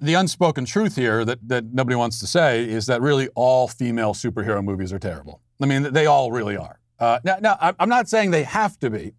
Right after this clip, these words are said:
I'm not saying it's impossible to make a female superhero movie that's good. It's just they haven't done it yet. And part of the problem is that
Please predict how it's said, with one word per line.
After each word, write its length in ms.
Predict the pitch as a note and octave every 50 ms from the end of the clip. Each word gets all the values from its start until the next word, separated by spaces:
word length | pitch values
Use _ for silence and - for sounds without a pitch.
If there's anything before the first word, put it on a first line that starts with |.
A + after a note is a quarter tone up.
| _ -
I'm 80 | C#3+ E3
not 140 | G3 G3
saying 180 | - F#3+ F3+ E3
it's 120 | D#3 -
impossible 680 | D3+ C3 - - - D#3+ F3 F#3+ F3 - E3+ C#3 B2 A#2+
to 40 |
make 200 | A#2 A#2+ A2+ G#2
a 40 | A2+
female 340 | G#2 - C3 B2 A#2+ A2+ A2
superhero 360 | G#2+ C3 A#2 G#2 G#2+ A2 A2
movie 220 | G#2+ G#2+ G#2 A2 G#2+
that's 180 | G2+ G2+ -
good. 260 | - - D#3+ D3+ B2+
It's 80 | A2 G#2
just 160 | C3 A#2+ A2+ - _ _ _ -
they 140 | C3+ C#3
haven't 320 | C#3 E3 E3 E3 D#3+ C3+ A2+
done 160 | C3+ C3 C3
it 80 | B2 -
yet. 380 | A#2 B2 F2+ D2 - - - _ _ _ _ _ _ _ _ _ _ _ -
And 100 | D#3 D3+
part 160 | - C4 C#4+
of 40 | C4+
the 80 | G#3
problem 360 | - - A#3+ A#3+ A#3+ G#3 F3+ E3+
is 120 | D#3+ C#3
that 200 | D#3 D3+ D3 C#3+